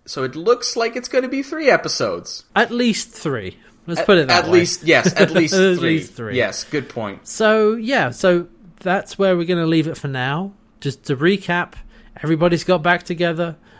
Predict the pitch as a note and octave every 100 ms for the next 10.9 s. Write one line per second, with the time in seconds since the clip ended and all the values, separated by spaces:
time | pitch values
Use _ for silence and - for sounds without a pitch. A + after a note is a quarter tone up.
0 | - - D3+ D#3+ E3+ E3 E3+ E3 E3 D3+
1 | - D#3+ E3 - - B3 B3 A#3+ A#3 A3+
2 | C4 A#3+ G3+ F#3 G3 E3+ F3+ C#3+ C#3+ C3
3 | B2+ - G#3 G#3 F#3+ G3 F#3 F3 - C#3
4 | C3 B2+ C3+ B2+ B2 A#2+ B2 C3 C3 B2
5 | B2 A#2 A#2 A#2 A2 G#2+ A#2 B2 B2+ B2+
6 | C3 B2+ A#2+ A2 A#2+ A2 A2 A2+ G2 B2+
7 | C3 C#3 C#3 - C#3 D3 - _ _ -
8 | D3+ D#3 - - D3+ C#3 C3+ C3 C3+ C3
9 | - - - - - - - - - -
10 | D3+ E3+ C#3 E3 D#3+ - - D#3 C#3